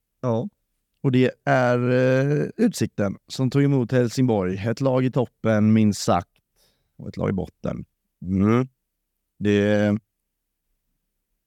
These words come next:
Speaker 2: var Utsikten som, eh, tog fart i den här matchen och gjorde ett noll.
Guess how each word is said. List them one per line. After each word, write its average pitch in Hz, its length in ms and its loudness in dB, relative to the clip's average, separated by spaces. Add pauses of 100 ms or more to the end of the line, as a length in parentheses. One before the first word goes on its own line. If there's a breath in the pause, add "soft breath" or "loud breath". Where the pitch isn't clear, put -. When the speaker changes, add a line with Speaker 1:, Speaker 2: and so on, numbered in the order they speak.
(240)
Speaker 2:
var 123 140 -2
Utsikten 107 400 -2
som, 127 300 2
eh, 127 140 2
tog 127 160 -8
fart 120 240 0
i 151 40 -2
den 151 60 0
här 131 80 -2
matchen 120 320 0
och 123 60 2
gjorde 123 180 0
ett 110 200 -6
noll. 107 360 -2